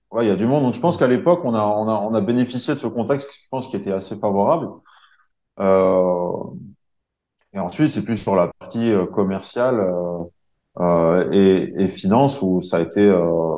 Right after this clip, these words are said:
Speaker 1: nous, ça a été un apprentissage, euh, voilà, et on s'in-, on s'invente pas, euh, bu-, businessman ou chef d'entreprise, il y a
Speaker 2: Mm.
Speaker 1: quand même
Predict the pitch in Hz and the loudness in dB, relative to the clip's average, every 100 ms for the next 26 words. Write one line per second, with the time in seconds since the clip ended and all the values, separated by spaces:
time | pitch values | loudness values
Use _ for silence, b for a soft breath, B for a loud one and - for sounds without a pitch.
0 | 73 87 101 98 85 85 80 80 82 - | -6 -4 -2 -2 -4 -4 -4 -6 -10 -14
1 | 92 - 113 95 82 80 - - _ _ | -10 0 2 2 -2 -8 -14 -18 _ _
2 | _ _ _ _ _ _ _ _ _ _ | _ _ _ _ _ _ _ _ _ _
3 | - 85 92 92 80 80 80 78 78 80 | -6 0 4 4 2 -4 -6 -8 -8 -10
4 | - 82 78 87 82 82 82 95 95 87 | -6 -6 -4 -4 -2 -2 -2 0 2 2
5 | 80 78 73 - 85 85 - _ _ _ | -2 -8 -12 -14 -14 -14 -18 _ _ _
6 | _ _ 80 82 80 85 - 90 95 85 | _ _ -20 -16 -12 -12 -10 -8 -8 -10
7 | - 80 80 - - - 98 90 113 82 | -12 -14 -14 -16 -16 -10 -8 -8 -12 -12
8 | 80 | -14